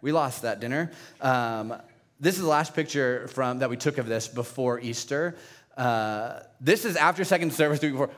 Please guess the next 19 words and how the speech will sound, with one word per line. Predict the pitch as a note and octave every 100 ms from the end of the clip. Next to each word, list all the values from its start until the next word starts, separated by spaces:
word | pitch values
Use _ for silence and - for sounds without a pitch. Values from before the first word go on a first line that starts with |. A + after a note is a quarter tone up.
| -
We | F#3+
weren't | A#3 A#3
even | D3+ A2+
close. | - B2 B2+ - - - - - _ -
Uh, | C3+ A#2+
we | C3+ G#3
were |
just | E3 D#3
in | D3 C3+
full | E3 E3+
panic | D#3+ D3+ D#3
mode. | E3 E3 D#3+ D#3+ - _ _ _
Combined, | D#3+ D3+ F#3 A3+ F3+ C#3+ C#3
this | C#3+ F3
project | - D#3 D3+ F#3 D#3 C3+
took | E3 D#3 -
over | D3 C#3+ D3 C#3+ C#3+
five | - - - C#3+ D3+ D#3+ D#3+ - -
hundred | C#3+ C#3 B2+ B2+ B2